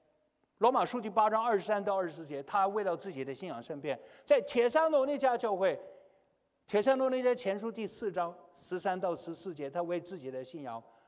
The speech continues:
来，来，来，来辩证。最后他在众教会，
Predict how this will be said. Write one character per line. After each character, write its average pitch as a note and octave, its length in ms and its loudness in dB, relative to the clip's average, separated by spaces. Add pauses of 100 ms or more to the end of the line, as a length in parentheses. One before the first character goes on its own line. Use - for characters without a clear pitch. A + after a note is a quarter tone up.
(120)
来， C3+ 220 -4 (280)
来， B2+ 360 -8
来， B2+ 300 -14
来 B2 140 -8
辩 C3+ 220 -6
证。 B2+ 180 -4 (400)
最 F3+ 140 0
后 E3 160 -6
他 E3+ 140 -6
在 D#3+ 160 -6
众 B3+ 400 -2
教 F3+ 220 0
会， D3 220 -4